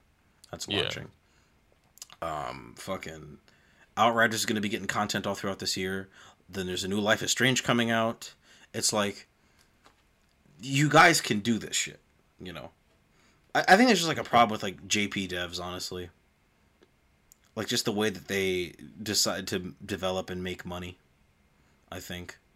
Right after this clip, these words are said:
Speaker 1: The way they decide to push their studios that they're only publishing games for.
Speaker 2: Right.
Speaker 1: I think it's just, like, J P devs are so used to, like, making money and making games a certain way that, like, having to make them differently is very hard. You know?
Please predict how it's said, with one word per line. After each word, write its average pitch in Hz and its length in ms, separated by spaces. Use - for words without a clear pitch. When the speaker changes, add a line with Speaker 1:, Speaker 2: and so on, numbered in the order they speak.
Speaker 1:
The 95 100
way 101 120
they 98 60
decide 92 360
to 92 200
push - 340
their 92 160
studios 95 420
that 92 100
they're 90 120
only 92 200
publishing 92 420
games 90 240
for. 87 280
Speaker 2:
Right. 90 340
Speaker 1:
I 113 80
think 139 120
it's 131 80
just, 120 120
like, 101 140
J 110 160
P 110 140
devs 98 200
are 95 60
so 101 160
used 98 420
to, 95 100
like, 92 240
making 95 420
money 92 520
and 95 280
making 95 320
games 92 300
a 92 60
certain 90 260
way 92 140
that, 87 140
like, 85 180
having 95 220
to 95 60
make 92 180
them 90 120
differently 135 540
is 104 200
very 101 300
hard. 78 460
You - 140
know? 71 160